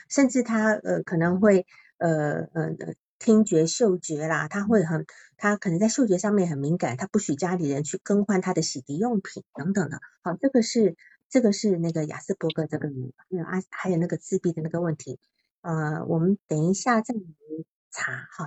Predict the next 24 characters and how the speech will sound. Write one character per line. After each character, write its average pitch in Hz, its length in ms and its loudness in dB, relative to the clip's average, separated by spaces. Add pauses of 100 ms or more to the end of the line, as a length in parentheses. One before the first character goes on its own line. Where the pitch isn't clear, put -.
再 220 100 2
来， 170 120 0
再 208 160 0
来 170 120 -2
说 190 320 2
这 185 100 0
个， 165 160 -4
这 - 140 -4
个 165 100 -4
部 151 180 -8
分。 - 200 -12 (540)
那 392 120 8
么 311 160 6 (420)
这 392 120 2
个 233 300 6 (920)
他 294 220 -4
一 320 100 4
年 214 200 6
级 185 160 4
开 202 180 0
始 175 140 -4
呢， 139 220 -6 (120)
就 233 160 6
常， - 240 -6